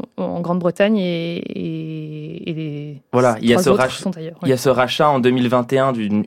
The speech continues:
Speaker 2: usine, euh, britannique qui produit davantage de puces, qui élargit la gamme de production de Nexperia. Et c'est ça aussi qui met, euh, la puce à l'oreille, entre guillemets, aux, aux autorités européennes de se dire, effectivement, on avait un fleuron, euh,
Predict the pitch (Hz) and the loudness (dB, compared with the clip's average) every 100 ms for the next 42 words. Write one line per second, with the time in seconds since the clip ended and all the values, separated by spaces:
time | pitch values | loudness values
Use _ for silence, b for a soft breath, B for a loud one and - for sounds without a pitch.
0 | - 139 135 143 143 117 - 104 101 101 | 0 -2 -2 0 2 0 0 0 2 2
1 | 95 117 117 120 127 127 120 - - 127 | 0 -2 2 2 0 -4 -6 -2 0 0
2 | 123 131 - B B - 120 123 127 131 | 0 -4 -6 B B 0 2 2 2 2
3 | 131 110 113 156 151 117 - 143 147 147 | 2 0 -2 -2 -4 -4 0 2 4 2
4 | 123 143 123 110 123 123 107 - 107 110 | -2 0 2 4 2 2 -2 -2 -2 -4
5 | - 117 107 104 104 - 107 113 147 B | -4 -2 0 -2 -2 -2 0 0 -2 B
6 | B B - 117 - 165 143 180 170 123 | B B -6 -2 2 0 0 -6 -4 0
7 | 120 123 123 B B - 107 104 107 - | 2 2 -2 B B -4 0 2 2 -2
8 | - 147 139 131 123 127 135 131 113 110 | -4 -4 2 2 4 6 4 4 2 -2
9 | 120 113 120 123 123 120 107 104 104 101 | 0 2 4 4 0 0 2 4 4 2
10 | 98 107 110 113 107 113 104 101 131 147 | 0 -2 0 0 0 2 0 0 0 0
11 | 113 101 117 151 151 b - - 117 - | -2 -4 -2 -2 -2 b -10 -6 -6 -4
12 | 113 135 147 113 117 117 120 131 131 b | 0 0 0 2 2 2 2 2 0 b
13 | b b - 107 104 - 120 113 123 127 | b b -2 0 0 0 0 0 -2 0
14 | 120 101 98 95 | 0 2 0 0